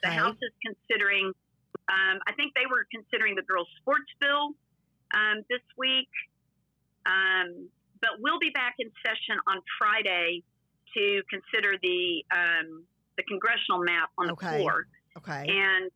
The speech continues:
Speaker 1: um, maybe, maybe some other things, uh, along the way. But, uh, that's, that's kinda where things are. And yes, uh, we did get an additional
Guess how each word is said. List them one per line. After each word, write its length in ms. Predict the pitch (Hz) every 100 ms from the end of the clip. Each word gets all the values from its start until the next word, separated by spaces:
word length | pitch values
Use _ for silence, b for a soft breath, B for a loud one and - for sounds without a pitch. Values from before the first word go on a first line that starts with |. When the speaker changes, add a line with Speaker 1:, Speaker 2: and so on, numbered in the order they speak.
| _ _ -
Speaker 1:
um, 440 | 190 185 175 170 165 _ - -
maybe, 340 | 202 208 202
maybe 300 | 208 214 214 -
some 120 | 202
other 200 | 196 190 185
things, 320 | 185 185 180 - -
uh, 200 | 175 170 -
along 280 | 180 175
the 100 | 170
way. 340 | 170 175 165 160
But, 160 | 165 - _ _ _ _ _ -
uh, 120 | 175
that's, 240 | 180 208 - _ b b _
that's 180 | - 196 -
kinda 220 | 226 196
where 160 | 185 196
things 240 | 202 185 175
are. 220 | 190 175 -
And 140 | 208
yes, 180 | 226 196 -
uh, 200 | 208 180 - 202
we 160 | 226
did 200 | 220 247
get 140 | 220 214
an 120 | 190
additional 520 | 185 202 214 - 185